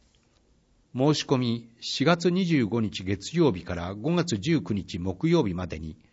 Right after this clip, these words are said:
電話で申し込みください。受付は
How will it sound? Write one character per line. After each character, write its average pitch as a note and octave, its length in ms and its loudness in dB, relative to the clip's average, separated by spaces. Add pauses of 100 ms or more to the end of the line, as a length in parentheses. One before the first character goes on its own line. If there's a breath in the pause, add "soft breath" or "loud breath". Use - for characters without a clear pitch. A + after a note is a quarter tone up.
(480 soft breath)
電 C#3 220 2
話 D#3 100 2
で D3+ 80 0
申 C3+ 180 2
し C3 100 -6
込 B2+ 100 0
み A2+ 100 -2
く G#2 80 -6
だ G2 100 2
さ F2 180 -6
い。 C#2+ 100 -14 (1160 soft breath)
受 D3+ 200 4
付 D#3 260 2
は A#2+ 340 2